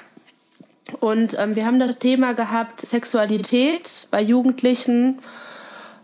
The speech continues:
Homosexualität, Transsexualität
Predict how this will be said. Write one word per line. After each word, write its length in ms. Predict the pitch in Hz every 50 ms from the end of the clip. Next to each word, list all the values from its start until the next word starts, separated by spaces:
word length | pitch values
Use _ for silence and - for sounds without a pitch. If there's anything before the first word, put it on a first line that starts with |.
| _ -
Homosexualität, 920 | 208 233 226 226 220 - 208 196 - 214 196 196 196 202 220 202 196 -
Transsexualität 1200 | - 196 190 185 - 196 190 - - 214 196 185 196 196 190 - 196 190 185 185 180 - - -